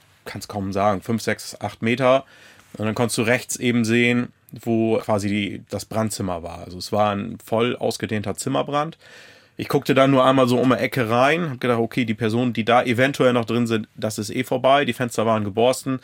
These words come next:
ähm, das war Vollbrand. Die Zimmertür, die stand allerdings offen.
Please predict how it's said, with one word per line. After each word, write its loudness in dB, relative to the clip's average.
ähm, 0
das -4
war 2
Vollbrand. 2
Die -2
Zimmertür, 0
die -4
stand 0
allerdings 2
offen. -2